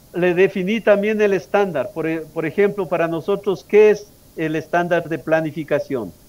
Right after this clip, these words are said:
Es tener planificación estratégica y operativa. Pero esa planificación tiene que estar totalmente definida, tienen que haber seguimientos rigurosos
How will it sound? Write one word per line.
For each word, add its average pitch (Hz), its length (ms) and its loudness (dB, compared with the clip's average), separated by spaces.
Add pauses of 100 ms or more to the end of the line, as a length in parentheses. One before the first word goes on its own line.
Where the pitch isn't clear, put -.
(320)
Es 175 200 2
tener 165 380 0
planificación 151 760 -2 (100)
estratégica 226 1040 -2 (580)
y 220 340 0 (520)
operativa. 160 760 2 (1700)
Pero 208 460 4
esa 185 340 0
planificación 190 800 -2
tiene 180 260 0
que 165 80 -8
estar 170 400 -2
totalmente 170 1040 -4
definida, 208 720 -2 (300)
tienen 180 380 2
que 156 120 2
haber 151 300 4
seguimientos 180 1040 0
rigurosos 202 800 2